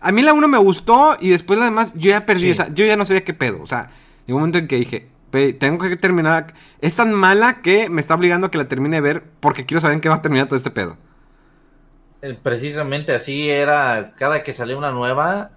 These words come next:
Speaker 2: sí era de, "Bueno, vamos a verla, porque la última estuvo bien culera,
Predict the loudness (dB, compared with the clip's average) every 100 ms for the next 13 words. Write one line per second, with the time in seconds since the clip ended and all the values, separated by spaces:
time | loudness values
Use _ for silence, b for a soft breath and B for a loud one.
0 | -20 -20 -10 -6 -4 -4 -4 -6 -6 -6
1 | -8 -10 -6 -4 -4 -6 -10 -14 -12 -8
2 | -8 -8 -6 -6 -6 -10 -8 -4 -4 -2
3 | -6 -8 -8 -6 -4 -4